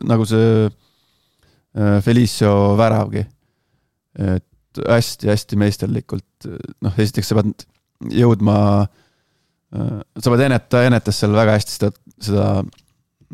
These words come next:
Tammikut. Täpselt ta teadis väga hästi, mis ta seal teeb, et ta peab kiirelt selle varba sinna vahele sutsama.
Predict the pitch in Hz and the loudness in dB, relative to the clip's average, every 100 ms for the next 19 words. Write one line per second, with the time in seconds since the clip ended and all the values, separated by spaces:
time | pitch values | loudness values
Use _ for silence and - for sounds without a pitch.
0 | 95 104 - 143 160 170 - - - _ | -10 -6 -2 0 0 -2 -6 -12 -20 _
1 | _ _ _ 143 143 - 110 123 107 135 | _ _ _ -2 -2 -2 -2 0 0 0
2 | 151 131 127 110 101 104 101 107 104 107 | 0 0 0 -4 -4 -2 0 0 0 -4
3 | 90 - 117 - 156 165 123 107 110 107 | -4 -6 -4 -4 -2 0 0 0 0 2
4 | 135 147 110 107 107 170 147 117 120 - | 2 2 -2 -2 0 0 0 -2 -6 -2
5 | 113 | -2